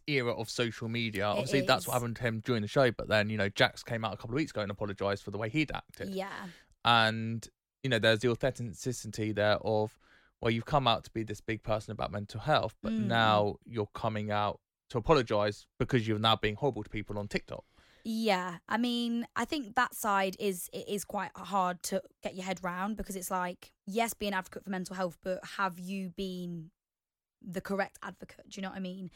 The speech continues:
Speaker 2: I have seen little bits. There was obviously, I think, the Jax and Remy situation. I wasn't even in the villa at this point when things kicked off.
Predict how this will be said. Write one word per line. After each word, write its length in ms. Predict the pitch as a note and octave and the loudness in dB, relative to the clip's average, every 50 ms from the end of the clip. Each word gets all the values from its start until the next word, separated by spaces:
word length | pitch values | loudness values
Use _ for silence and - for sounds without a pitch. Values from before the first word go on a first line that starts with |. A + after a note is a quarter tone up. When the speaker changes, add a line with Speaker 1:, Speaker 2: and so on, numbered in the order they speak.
| - - - _ | -18 -20 -14 _
Speaker 2:
I 120 | - G3 F#3+ | -2 0 2
have 180 | F#3+ A3+ A3 | 2 0 0
seen 440 | - - - G#3 G3 F#3 F3+ F3+ F3+ | 0 -2 -4 -4 -4 -4 -4 -2 -2
little 160 | F#3 F3+ F#3 | -2 -4 -4
bits. 260 | F3 G3 F#3 F3+ - - | -2 -2 -2 -2 -2 -4
There 160 | - F#3 F3+ | -4 -4 -4
was 120 | F3+ E3+ | -2 -4
obviously, 340 | F3+ F3+ E3+ - F#3 F3+ - - | -6 -8 -8 -8 -10 -10 -10 -10
I 40 | E3+ | -10
think, 200 | E3+ F#3+ - - | -10 -10 -8 -4
the 140 | F#3 F3+ F3+ | -4 -4 -4
Jax 520 | E3+ - G#3+ F#3 - _ - - - - - | -2 -4 -4 -4 -4 _ -10 -10 -10 -10 -8
and 280 | - F#3+ F3+ F3 E3+ F#3 | -6 -6 -6 -6 -6 -4
Remy 320 | - G3+ F#3+ F#3+ F#3+ F#3 F3+ | -4 -4 -2 -2 -4 -6 -6
situation. 880 | - - - - - - F#3+ F#3 F3+ E3 - - F#3+ F3+ F3+ F3+ F3+ F3 - - - _ | -8 -8 -8 -8 -6 -6 -4 -4 -4 -4 -4 -2 -2 -2 0 -2 -4 -6 -8 -14 -18 _
I 220 | - G3+ A#3+ B3+ C4 | -2 2 2 2 2
wasn't 360 | A3+ G3+ A3+ G#3+ G#3 G#3 - | 0 -2 -4 -4 -4 -6 -6
even 220 | - G#3+ F#3+ G3 - | -6 -4 -4 -4 -4
in 180 | G#3+ G#3 G3+ | -4 -2 -2
the 60 | F#3+ | -2
villa 220 | F3 - F#3 F3+ F#3+ G3+ | -2 -2 -4 -4 -4 -6
at 80 | F#3 - | -10 -10
this 120 | F3+ - | -12 -14
point 260 | - - F#3+ F3+ F3 | -12 -12 -12 -10 -6
when 220 | F#3 F#3 F3+ F3+ D#3+ | -4 -2 -2 -2 -4
things 280 | - - F#3 F3+ - | -4 -6 -6 -6 -8
kicked 300 | - - F#3 - - - | -12 -14 -14 -14 -10 -8
off. 340 | F3+ F#3 G#3 C4+ - - _ | -4 -4 -4 -4 -4 -8 _